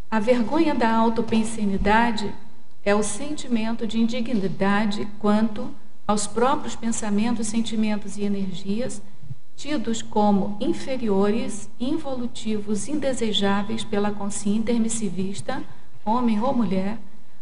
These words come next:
após cotejo com referencial mais evolutivo, reprimindo o porão consciencial ainda latente e colhendo a dinâmica da interação trafales, trafores, trafais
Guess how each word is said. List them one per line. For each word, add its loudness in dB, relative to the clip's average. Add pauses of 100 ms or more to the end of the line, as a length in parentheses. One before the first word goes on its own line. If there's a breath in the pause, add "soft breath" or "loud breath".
após 4
cotejo 2
com 0
referencial 0
mais 2
evolutivo, 0 (800 soft breath)
reprimindo 2
o 0
porão 4
consciencial 0
ainda 2
latente 0
e -4
colhendo 0 (380 loud breath)
a 2
dinâmica 2
da 2
interação -2
trafales, -2 (160)
trafores, -2
trafais -2